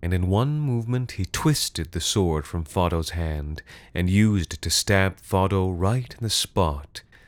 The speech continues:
where its fleshy cord entered his thigh.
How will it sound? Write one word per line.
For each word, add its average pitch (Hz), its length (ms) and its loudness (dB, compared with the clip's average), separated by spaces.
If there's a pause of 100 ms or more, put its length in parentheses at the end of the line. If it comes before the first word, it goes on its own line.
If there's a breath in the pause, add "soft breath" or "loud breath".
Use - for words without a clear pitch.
(360 soft breath)
where 82 160 -2
its - 140 -4
fleshy - 460 -2
cord 80 640 -4
entered 87 400 -4
his 80 180 -8
thigh. 78 640 -4